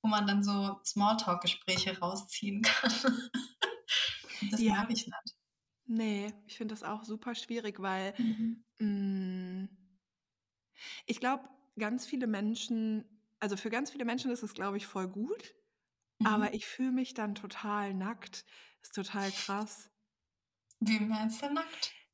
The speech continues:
Speaker 2: Ich fühle mich nackt, wenn mir jemand die ganze Zeit so Fragen stellt oder so Sachen sagt wie, äh, wie er zum
Speaker 1: Ja.
Speaker 2: Beispiel so gesagt hat: „Ich like deine Tattoos und wo hast du
Speaker 1: Mhm.
Speaker 2: die her?“ Und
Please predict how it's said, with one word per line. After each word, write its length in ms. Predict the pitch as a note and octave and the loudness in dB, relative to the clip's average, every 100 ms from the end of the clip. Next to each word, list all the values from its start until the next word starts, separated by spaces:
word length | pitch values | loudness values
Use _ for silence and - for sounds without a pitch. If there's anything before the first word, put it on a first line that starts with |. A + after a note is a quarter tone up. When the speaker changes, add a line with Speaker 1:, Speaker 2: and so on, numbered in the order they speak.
| _ A#3 | _ -2
Speaker 2:
Ich 140 | - | 2
fühle 140 | C#4 | 0
mich 200 | C#4+ B3 | 2 0
nackt, 360 | G3+ A3+ - - | 0 -2 -4 -2
wenn 160 | A3+ G#3 | 0 2
mir 80 | G3+ | 2
jemand 520 | G3 G3 G3 G3 - | 2 2 0 -2 -6
die 40 | |
ganze 300 | G3 F#3 F#3+ - | -4 -4 -4 -6
Zeit 220 | G3+ - | -6 -6
so 80 | E3+ | -8
Fragen 520 | - F3 G#3 B3 B3+ | -6 -4 0 0 -2
stellt 460 | - B3+ B3 B3 F#3+ | -2 -2 0 0 -2
oder 180 | G3 | -4
so 120 | F3+ F3+ | -4 -4
Sachen 300 | F#3+ G#3 G3 | -4 -4 -4
sagt 400 | F#3+ G3 - F#3+ | -4 -6 -10 -4
wie, 500 | F#3 F#3 F#3 - _ _ _ _ - | -2 0 -2 -6 _ _ _ _ 0
äh, 160 | G#3 G3 | 2 0
wie 200 | F3+ G3+ | -2 -2
er 180 | G3 G#3 | 0 0
zum 140 | G#3+ | 0
Speaker 1:
Ja. 20 | |
Speaker 2:
Beispiel 220 | G#3 G3+ G3+ | 0 -2 -4
so 100 | G3 | -4
gesagt 360 | G3+ G3+ - | -4 -4 -2
hat: 160 | G#3 G3 - _ _ | -4 -4 -10 _ _
„Ich 180 | F#3 - | -6 -4
like 280 | F#3+ G3+ G3+ | -2 -2 -4
deine 260 | F#3+ F#3+ F3 | -4 -4 -4
Tattoos 800 | G3 - B3+ C4 D4+ E4+ - - _ - | -8 -4 0 2 2 0 -4 -12 _ -4
und 360 | G3+ G3 G3+ | 0 2 4
wo 100 | F#3+ | 2
hast 180 | F#3+ F#3+ | 0 -4
du 40 | F3 | -6
Speaker 1:
Mhm. 0 | |
Speaker 2:
die 120 | F#3+ | -6
her?“ 480 | - A#3+ C4 C4+ - | -4 -2 0 -2 -2
Und 280 | F#3+ F#3+ | -4 -4